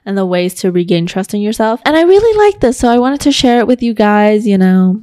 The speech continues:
in this, in this day. <laughs> So the quote is by Ryan Holiday, as I mentioned, and,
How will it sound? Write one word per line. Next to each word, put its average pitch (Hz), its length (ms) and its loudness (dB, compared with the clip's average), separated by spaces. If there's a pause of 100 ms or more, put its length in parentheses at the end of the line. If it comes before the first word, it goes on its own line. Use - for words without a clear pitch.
(100)
in 214 140 2
this, 185 380 0
in 196 140 -4
this 196 160 0 (500)
day. 185 260 -6 (140)
<laughs> - 200 0 (280)
So 240 120 2
the 233 120 2
quote 233 560 0
is 202 180 -4
by 185 180 0
Ryan 180 280 0
Holiday, 175 500 0
as 190 180 -2
I 190 80 0
mentioned, 185 440 -6
and, 196 120 -8